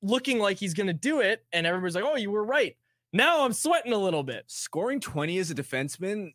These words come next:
Speaker 2: is, trying to find the forward equivalent. What would it be?
Speaker 1: Like Austin Matthews scoring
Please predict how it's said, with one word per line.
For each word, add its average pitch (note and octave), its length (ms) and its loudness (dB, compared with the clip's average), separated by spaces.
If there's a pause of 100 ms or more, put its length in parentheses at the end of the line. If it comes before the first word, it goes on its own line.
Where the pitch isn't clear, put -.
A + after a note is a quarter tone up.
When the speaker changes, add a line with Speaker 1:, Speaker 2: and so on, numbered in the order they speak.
(120)
Speaker 2:
is, C#3+ 260 -6 (1900)
trying G3+ 140 -2
to A#3+ 40 0
find C4 220 -2
the A#3+ 200 -2 (300)
forward D3+ 480 0
equivalent. G#2+ 640 -6 (1200)
What E3+ 120 -4
would F#3+ 100 -2
it C#3+ 60 -2
be? G2+ 340 0 (160)
Speaker 1:
Like D#3 160 -2
Austin D3+ 280 0
Matthews C#3+ 440 -2
scoring C#3+ 440 -4